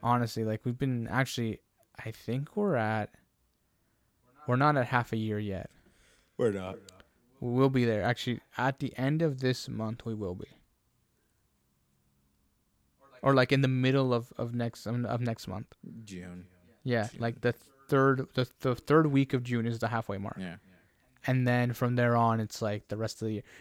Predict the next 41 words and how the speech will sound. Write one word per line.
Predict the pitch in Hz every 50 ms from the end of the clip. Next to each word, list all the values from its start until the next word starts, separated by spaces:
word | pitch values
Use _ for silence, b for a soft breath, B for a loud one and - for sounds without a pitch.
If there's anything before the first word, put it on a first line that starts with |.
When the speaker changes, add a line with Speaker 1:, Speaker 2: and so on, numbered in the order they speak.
| B B -
Speaker 1:
And | 143 143
the | 139 151
rest | 180 165 - 165
of | 143
the | 127
year, | 127 139 135 123
mind | 117 117 117 120 123 117
you, | 110 104 107
is, | 110 113 113
like, | 117 107 90 95 - - b b b b b b -
I, | - - - - 147
I |
find, | 135 - 156 170 185
like, | 214 208 160
the | 139 131
beginning | 120 120 117 117 117 123 127 131
of | 131
the | 135
year | 135 139 143 127
is | 98 123 120
always | 120 117 123 120 120
exciting | 117 - - - 113 117 120 123 127
because | 127 120 - 127 120
we | 123 120
change | - - 131 120 127 127 - -
things | 131 -
Speaker 2:
Oh, | 160
yeah, | 160 151 147 135
we | 123
Speaker 1:
up, | 120
Speaker 2:
change | 123 123
Speaker 1:
always | 123 123 120
Speaker 2:
things | 147 143 135 127 131
up | 123 117
a | 127
Speaker 1:
change | 117 151 147 147 131
the | 135
Speaker 2:
bit. | - -
Speaker 1:
formatting. | - 127 135 139 139 135 131 135 135 135 135 135 135 135
Speaker 2:
Yeah. | 131
Speaker 1:
Like, | 123 120